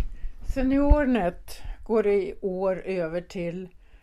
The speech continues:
att våra medlemskap i fortsättningen kommer att gälla årsvis istället för som hittills i tolv månader.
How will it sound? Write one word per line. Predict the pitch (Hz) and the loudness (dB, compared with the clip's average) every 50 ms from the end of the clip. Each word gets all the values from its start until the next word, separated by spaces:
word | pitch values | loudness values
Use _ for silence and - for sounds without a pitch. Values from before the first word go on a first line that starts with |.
| - - - - - - - | -20 -20 -20 -20 -10 -4 -2
att | 175 180 180 - - - - - | -2 -2 -2 -4 -12 -20 -18 -12
våra | 180 196 202 185 180 185 | -8 -4 -4 -2 -2 -2
medlemskap | 196 214 233 226 175 151 151 156 165 170 170 170 170 170 - - - - - 233 247 262 214 180 - - - | -2 -2 0 -2 -2 -4 -6 -8 -8 -8 -6 -6 -8 -10 -12 -14 -18 -10 -4 -2 0 0 0 -2 -4 -8 -10
i | 185 | -10
fortsättningen | 180 - 220 190 156 151 - - - 151 143 - - - - 170 175 185 185 175 170 165 - | -8 -6 -6 -6 -8 -10 -16 -12 -10 -8 -10 -10 -10 -14 -12 -10 -10 -8 -8 -8 -10 -10 -12
kommer | - - - 165 156 156 156 | -12 -10 -10 -10 -8 -10 -10
att | 160 165 170 - | -10 -12 -10 -10
gälla | 185 185 180 156 147 165 165 - - | -8 -8 -8 -8 -6 -8 -8 -6 -6
årsvis | - 220 202 170 165 - - - - 269 277 226 170 - - - - - - - - - - - - | -6 -6 -6 -8 -10 -12 -16 -8 -4 -2 -2 -2 -2 -6 -10 -18 -20 -20 -20 -20 -20 -20 -20 -12 -10
istället | 196 196 - - - 220 196 151 147 156 151 - | -10 -10 -6 -2 -2 -2 -2 -2 -6 -10 -12 -12
för | - 147 160 | -12 -12 -10
som | - - 175 180 | -10 -10 -12 -10
hittills | 151 160 165 160 165 - - - 156 156 156 - | -10 -12 -12 -14 -14 -14 -14 -14 -14 -14 -14 -14
i | 175 170 | -14 -14
tolv | 170 - 156 156 165 156 156 160 | -12 -12 -12 -10 -12 -12 -12 -12
månader. | 175 196 196 190 165 160 196 226 247 254 226 202 135 - 165 175 | -10 -10 -10 -10 -10 -8 -6 -4 -4 -4 -4 -4 -6 -6 -10 -12